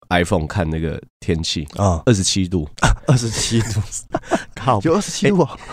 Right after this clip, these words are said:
Speaker 1: 哎，一月十三号，哎，二十七度，哎，
Speaker 2: 啊。
Speaker 1: 然后体感温度二十九。哇，热到我看到有人穿帽 T 都为他心疼。
Speaker 2: <laughs> 就是在太阳底下会热的那一种。
Speaker 1: 对，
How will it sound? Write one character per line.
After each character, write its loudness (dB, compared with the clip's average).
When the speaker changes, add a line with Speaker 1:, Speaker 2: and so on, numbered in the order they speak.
Speaker 1:
哎， 2
一 2
月 6
十 -4
三 0
号， 4
哎， -6
二 6
十 2
七 2
度， 2
哎， -2
Speaker 2:
啊。 -8
Speaker 1:
然 2
后 2
体 0
感 6
温 2
度 2
二 2
十 -4
九。 -6
哇， 2
热 0
到 0
我 -2
看 2
到 6
有 4
人 2
穿 0
帽 4
T 0
都 4
为 6
他 6
心 2
疼。 0
Speaker 2:
<laughs> 0
就 2
是 2
在 4
太 2
阳 4
底 -2
下 4
会 6
热 4
的 -4
那 -4
一 -2
种。 -10
Speaker 1:
对， 6